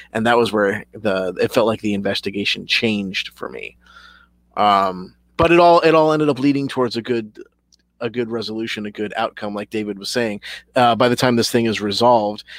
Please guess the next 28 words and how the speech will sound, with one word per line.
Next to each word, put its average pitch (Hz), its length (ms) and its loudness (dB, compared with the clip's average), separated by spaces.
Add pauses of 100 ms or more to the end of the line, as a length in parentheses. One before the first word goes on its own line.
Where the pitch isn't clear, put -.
(140)
it 127 80 0
was 117 140 2
all 113 180 2
a 95 40 -10
test - 380 -2
that 101 100 -4
Picard 107 340 -4
was 101 140 -8
being 101 300 -8
put - 240 -6
through 107 200 -6
to 104 60 -6
make 104 220 -8
sure 110 220 -2
that 101 120 -2
he 113 140 -2
was 107 260 -2 (300)
made 131 180 2
of 123 80 0
the 117 100 2
right 123 240 0
stuff, - 440 2
because 110 340 -2
the 110 200 -2
Admiral 113 400 -2
wanted 110 240 -4
to - 100 -8
promote 110 380 -2